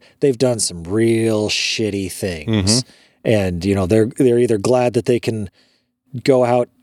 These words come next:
Speaker 1: nobly in the end, or when someone dies, uh, like when, uh, uh, King, what's his name? Uh,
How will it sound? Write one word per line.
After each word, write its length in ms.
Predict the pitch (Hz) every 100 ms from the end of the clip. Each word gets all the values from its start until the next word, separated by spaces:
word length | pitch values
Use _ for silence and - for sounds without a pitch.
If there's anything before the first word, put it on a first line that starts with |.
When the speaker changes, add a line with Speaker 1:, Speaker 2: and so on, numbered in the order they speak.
| _ _ _
Speaker 1:
nobly 640 | 135 117 120 117 123 123 120
in 80 | 117
the 160 | 110
end, 460 | 117 117 120 123 139 -
or 400 | 120 110 104 104 110
when 280 | 131 123
someone 360 | 117 151 131 117
dies, 580 | 117 120 117 120 120 -
uh, 160 | 123 107
like 180 | 107 -
when, 240 | 113 107
uh, 340 | 104 95 90 - _ _ _ _
uh, 200 | - - -
King, 300 | - 113 101
what's 260 | 85 85 -
his 160 | -
name? 280 | 71 - -
Uh, 100 | -